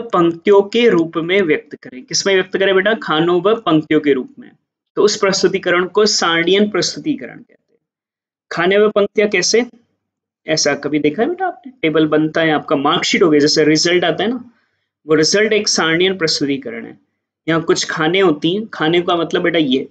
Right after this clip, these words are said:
ये, ये, ये जो बने हुए हैं, ये तो है खाने, कॉलम इनको कहते हैं। ये जो है बेटा वो हमारे लिए पंक्तियां कहलाती हैं। जब भी हम समंको को खानों व पंक्तियों के रूप में व्यक्त करते हैं तो उस प्रक्रिया को बेटा हम लोग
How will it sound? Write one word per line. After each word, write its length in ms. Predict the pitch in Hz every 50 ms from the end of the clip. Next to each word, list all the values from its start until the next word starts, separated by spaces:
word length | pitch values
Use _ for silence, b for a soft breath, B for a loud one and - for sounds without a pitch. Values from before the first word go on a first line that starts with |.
| _ 147
ये, 320 | 135 131 131 127 - - -
ये, 200 | 135 131 117 - -
ये 200 | 139 139 143 143
जो 220 | 135 139 147 135 127 -
बने 220 | 143 143 139 143
हुए 180 | 143 143 151 170
हैं, 80 | 180
ये 180 | 165 147 139 - 143 - _ _ _ _ _ _ _ _ _ _ _ _ -
तो 40 |
है 140 | 143 143 147 147
खाने, 360 | - - 147 147 165 190 196
कॉलम 360 | 196 - 165 160 175 185 196
इनको 240 | 190 185 170 185 185
कहते 220 | 175 170 - - 247
हैं। 140 | 302 294 b b b b b b b b _ _ 143
ये 240 | 147 156 175 190 185
जो 160 | 185 190 185
है 100 | 170 170
बेटा 180 | 170 165 165 170
वो 180 | 160 170 170
हमारे 260 | 165 156 151 147 151 151
लिए 120 | 165 175
पंक्तियां 460 | - - 143 131 135 131 - 131 117 117
कहलाती 440 | - - 143 143 - _ _ - 127
हैं। 160 | 123 - _ _ _ _ _ _ _ _ _ -
जब 200 | 175 156 185 170 185
भी 100 | 220 226
हम 120 | 226 226
समंको 400 | 214 - 208 196 196 196 208 214
को 100 | 208 214 208
खानों 400 | - - 180 170 175 185 202 196 165 147
व 140 | 147 170 170
पंक्तियों 420 | - - 175 170 170 160 - 190 196
के 120 | 190 196
रूप 200 | 180 175 170 -
में 120 | 180 180 175
व्यक्त 260 | 165 170 170 - -
करते 340 | - - 160 151 - - 190
हैं 120 | 180 165 156
तो 100 | 160 170
उस 160 | 170 175 -
प्रक्रिया 400 | - - 160 160 156 151 151 160
को 160 | 156 170 175
बेटा 200 | 160 160 151 170
हम 160 | 165 156 147
लोग 300 | 147 147 151 147 - -